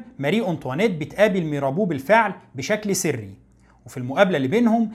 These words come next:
بتوعده إن القصر الملكي هيديله فلوس علشان يسدد بيها الديون بتاعته، وفي المقابل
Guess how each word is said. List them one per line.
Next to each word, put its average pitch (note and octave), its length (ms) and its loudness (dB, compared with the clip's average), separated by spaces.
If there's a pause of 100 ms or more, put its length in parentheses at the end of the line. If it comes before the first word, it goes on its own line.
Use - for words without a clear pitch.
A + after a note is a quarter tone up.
(160)
بتوعده D3 600 0
إن C#3+ 100 -4
القصر D3+ 380 -2
الملكي G#3+ 480 -2
هيديله C#3 400 -6
فلوس G3 320 -6
علشان C#3 300 -6
يسدد D#3+ 460 -4
بيها F#3+ 160 2
الديون E3 340 -2
بتاعته، C3 380 -4 (520)
وفي F#3+ 140 2
المقابل B3+ 600 4